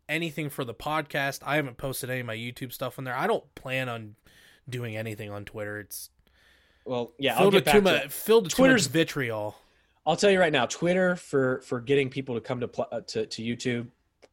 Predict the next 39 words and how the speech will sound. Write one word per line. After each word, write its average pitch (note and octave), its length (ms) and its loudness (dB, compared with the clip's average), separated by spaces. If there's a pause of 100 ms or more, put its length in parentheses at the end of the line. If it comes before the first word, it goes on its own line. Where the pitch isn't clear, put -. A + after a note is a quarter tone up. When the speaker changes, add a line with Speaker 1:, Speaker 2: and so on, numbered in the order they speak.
(360)
Speaker 2:
don't A2 160 0
even, G2 220 -6 (220)
like, A2 420 -6
Speaker 1:
It's - 140 -10
not B2+ 200 -2
worth A2+ 280 -8
it. G#2+ 160 -12 (600)
Speaker 2:
it - 100 -14 (1600)
Speaker 1:
They F#3 140 4
don't C4 160 4
have B3+ 140 6
the D#3 60 4
Speaker 2:
Yeah. A2 80 6
Speaker 1:
best F3+ 240 4
integration. C#3 720 0
Like, B2+ 220 -6
it's C#3+ 200 -6
not, D#3+ 400 4
it, D3+ 200 -4
it's, D3+ 260 -8
it's D3+ 240 -4
not E3 200 0
really D3+ 220 4
smooth. A#2+ 520 -6 (800)
I C#3 80 2
don't, G3 80 10
Speaker 2:
Twitter, C#4 160 8
if G3+ 260 4
you G#3+ 80 6
Speaker 1:
yeah. G#3+ 40 6
Speaker 2:
have G3 240 4
a, D#3 220 4
if D#3+ 200 -2
you G3 120 2
have G3+ 120 0
a D#3 60 -2
better D3+ 200 4
voice, B2+ 440 2 (240)
like, A2 280 -2